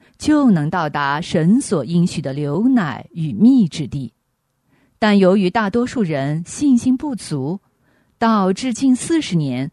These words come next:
在旷野漂泊的悲剧。最典型的证据就是，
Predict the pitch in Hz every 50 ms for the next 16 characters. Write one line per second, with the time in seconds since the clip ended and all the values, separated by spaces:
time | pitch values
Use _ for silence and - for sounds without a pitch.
0 | _ _ _ - - 196 160 147 - - - 285 277 285 269 208 185 160 156 143
1 | 120 117 - - - 226 226 226 233 233 220 - 151 143 139 117 - 151 180 185
2 | 185 190 - - 180 147 - - _ _ _ _ _ _ _ _ _ _ _ _
3 | _ _ _ _ _ _ _ _ _ _ - - 269 262 240 226 226 208 170 156
4 | 156 - 165 170 180 165 - 226 214 180 156 - 156 - - 147 131 127 - -
5 | - 127 110 -